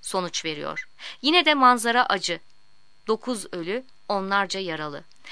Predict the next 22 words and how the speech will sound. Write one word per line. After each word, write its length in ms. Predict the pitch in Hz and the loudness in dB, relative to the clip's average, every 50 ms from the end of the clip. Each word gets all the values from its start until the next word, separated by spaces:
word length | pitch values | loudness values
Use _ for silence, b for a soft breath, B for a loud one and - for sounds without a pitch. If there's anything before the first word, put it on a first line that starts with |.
| B B B | B B B
Faşistlerin 640 | - 269 269 254 349 320 - - 311 311 339 359 311 | 0 2 2 2 2 0 2 4 4 4 4 2 4
benzin 380 | 247 240 247 233 240 285 277 214 | 4 4 4 4 2 -2 -2 -2
döküp 280 | 196 185 - 185 - 190 | -2 -4 -6 -6 0 2
yaktığı 460 | 190 196 - - - 202 202 190 - - | 2 2 2 -2 -6 -6 -4 -4 -4 -4
evler, 600 | - 185 180 170 185 185 190 208 220 - - - - - | -4 -4 -2 0 2 2 2 2 0 -6 -14 -18 -16 -10
iş 240 | - 190 - - - | -6 -4 -2 0 0
yerleri. 420 | 160 156 156 147 156 156 - - - - - - B B B B B B - | 0 0 0 -2 -6 -10 -10 -12 -16 -18 -20 -20 B B B B B B 6
Yakmak 500 | 214 247 277 - - 294 349 370 - - | 8 8 8 8 6 2 2 2 0 -2
faşistlerin 580 | - 269 254 - 269 254 - - 254 247 285 311 | -2 -2 0 0 -2 -6 -4 -2 -2 -2 -2 -2
karakteridir. 800 | - 233 202 196 196 - - - 196 185 185 156 156 160 - - - - - - - - | 0 2 2 2 2 0 -4 -6 -6 -6 -6 -8 -10 -10 -12 -14 -16 -20 -20 -20 -14 -10
Bin 140 | 185 190 202 | -8 -6 -4
dokuz 280 | 214 208 - 247 240 208 | -6 -6 -6 -8 -10 -8
yüz 140 | 202 175 180 | -8 -8 -8
yetmiş 280 | 180 180 - 180 180 | -8 -8 -8 -8 -8
sekizde 440 | - - 175 - - 180 170 170 185 | -8 -8 -8 -10 -10 -12 -8 -4 -2
yakıyorlar, 640 | 180 160 151 - - 160 151 151 151 165 190 233 262 b b b b - - | -2 -2 -4 -6 -8 -8 -8 -6 -2 0 2 0 0 b b b b -14 -10
bin 160 | 196 190 196 | -10 -8 -6
dokuz 320 | 175 180 175 - 214 190 185 | -6 -6 -6 -8 -10 -10 -10
yüz 160 | 196 190 - | -10 -8 -6
doksan 320 | 175 160 - - 175 165 | -6 -6 -6 -8 -10 -8
üçte 300 | 160 147 - - 160 156 | -8 -8 -8 -8 -8 -8
de. 140 | 139 139 156 | -10 -10 -12